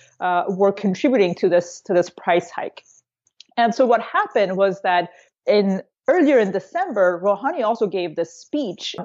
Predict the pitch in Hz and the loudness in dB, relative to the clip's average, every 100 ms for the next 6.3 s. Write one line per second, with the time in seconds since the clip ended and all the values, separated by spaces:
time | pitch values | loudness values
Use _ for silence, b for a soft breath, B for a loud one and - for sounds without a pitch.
0 | - 175 170 175 175 175 185 - 190 190 | -4 -2 0 0 0 -2 -4 0 0 0
1 | - 190 180 190 180 233 254 196 202 165 | -2 0 2 2 2 4 4 2 0 0
2 | 165 b b 180 170 165 180 - 220 214 | -4 b b -2 0 2 0 0 0 2
3 | 165 190 196 185 156 160 226 233 214 214 | 2 2 2 0 -2 0 0 2 0 -4
4 | 208 180 170 165 - 170 165 - 175 - | -4 -4 -4 -6 -8 -6 -6 -2 -2 -2
5 | 208 185 180 170 - 170 165 - 196 180 | -4 0 0 -2 -2 0 0 0 -2 0
6 | 175 165 | 0 -2